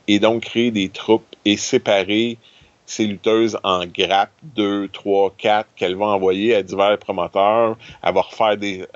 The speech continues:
hop, on vient, on en prend deux là, on en remet deux là, puis on, on envoie un autre groupe par là. Euh, et va,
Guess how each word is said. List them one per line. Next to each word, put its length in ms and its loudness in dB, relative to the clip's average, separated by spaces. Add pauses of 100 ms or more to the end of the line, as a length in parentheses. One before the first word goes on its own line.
(120)
hop, 200 0
on 200 2
vient, 240 0
on 100 -2
en 360 -2
prend 260 0
deux 300 2
là, 140 0
on 120 -2
en 140 0
remet 240 -6
deux 400 2
là, 40 4
puis 120 -4
on, 100 -2 (420)
on 60 -6
envoie 320 2
un 240 0
autre 180 0
groupe 300 -2
par 240 -2
là. 160 0 (540)
Euh, 460 2 (100)
et 240 0
va, 420 0